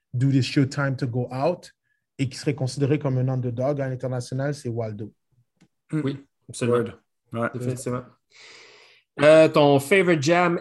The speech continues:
Speaker 3: ever of all time ?
Speaker 1: <laughs>
Speaker 3: Favorite event ?
Speaker 1: Um, of all time ?
Speaker 3: Ouais.
Speaker 1: Of all time, je dirais Bust a Move. Et pourquoi ? Euh, c'est It's Memories.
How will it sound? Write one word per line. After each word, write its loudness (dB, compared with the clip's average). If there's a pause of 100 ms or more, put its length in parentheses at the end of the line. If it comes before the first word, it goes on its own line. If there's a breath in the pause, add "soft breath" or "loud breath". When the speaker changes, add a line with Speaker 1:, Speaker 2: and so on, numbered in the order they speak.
Speaker 3:
ever 0
of -2
all -6
time ? -8 (1120 soft breath)
Speaker 1:
<laughs> -8
Speaker 3:
Favorite -4
event ? -6 (1900 soft breath)
Speaker 1:
Um, 4
of -2
all 4
time ? -2 (500)
Speaker 3:
Ouais. -2 (420)
Speaker 1:
Of -10
all 0
time, -2 (840)
je -10
dirais 0
Bust -2
a -4
Move. -4 (640)
Et -8
pourquoi ? -6 (760)
Euh, 0
c'est -10
It's -6
Memories. -4